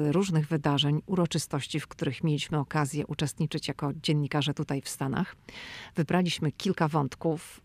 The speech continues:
no bo oczywiście wszystkiego nie bylibyśmy w stanie zawrzeć w jednej publikacji. To są również takie kulisy z miejsc,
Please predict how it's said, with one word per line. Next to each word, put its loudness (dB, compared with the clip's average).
no 2
bo -2
oczywiście -2
wszystkiego -2
nie 4
bylibyśmy 2
w -8
stanie 0
zawrzeć 0
w -8
jednej 2
publikacji. 0
To 4
są 4
również 4
takie -2
kulisy 0
z 2
miejsc, -2